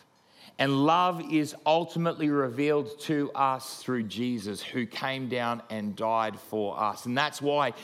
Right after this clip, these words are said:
even in the middle of this passage, as Paul is writing,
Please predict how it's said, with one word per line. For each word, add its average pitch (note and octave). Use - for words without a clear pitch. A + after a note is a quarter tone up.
even F3
in E3+
the D#3
middle D#3
of C#3
this C3+
passage, C#3
as A#2
Paul C#3
is A#2
writing, B2+